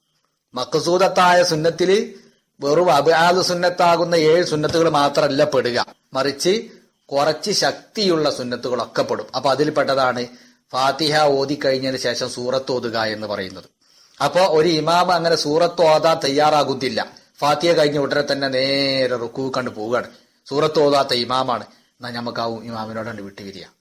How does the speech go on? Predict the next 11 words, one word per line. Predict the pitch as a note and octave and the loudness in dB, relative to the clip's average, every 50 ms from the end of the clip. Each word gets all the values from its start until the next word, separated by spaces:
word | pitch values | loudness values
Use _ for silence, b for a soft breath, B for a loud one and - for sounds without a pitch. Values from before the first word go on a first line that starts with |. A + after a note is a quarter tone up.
| _ _ _ _ _ _ _ | _ _ _ _ _ _ _
എന്നിട്ട് | _ _ _ - D3 D3 C3+ C3 | _ _ _ -8 -6 -4 -4 -4
നമ്മൾ | B2+ C3+ C#3+ C#3 | -2 -2 -4 -4
സൂറത്തൊക്കെ | - B2 A#2+ B2 B2 - - B2 G#2+ - | -4 -4 -4 -6 -6 -6 -6 -8 -6 -6
ഓതി | A#2 A2+ A#2 A#2+ | -6 -6 -4 -4
റാഹത്തായ | G#2+ G#2+ A2 A2 G#2+ G#2+ - A2+ A2+ G#2+ | -4 -4 -4 -6 -6 -8 -8 -8 -8 -8
നിലക്കണ്ട് | G#2 G#2 G#2+ - A#2 A2 G#2+ D3 | -10 -12 -10 -10 -10 -10 -8 -8
അവിടുന്നാണ്ട് | E3 - A2+ A#2+ A#2 C3 C3 B2+ A#2+ C#3 F3+ G3+ B B B B _ A#2 | -6 -6 -4 -4 -4 -4 -4 -4 -2 -2 -4 -4 B B B B _ -14
നമ്മൾ | A2+ A#2 A2+ | -10 -8 -8
ഒറ്റക്കട | G#2+ - - A2+ A#2 A2 G#2 | -8 -8 -10 -8 -8 -8 -8
നിസ്കരിച്ചാ | G2 F#2+ - - G#2+ G2 - G#2 | -10 -10 -10 -8 -10 -8 -8 -8
മതി. | F#2 F2+ E2 - | -8 -10 -12 -14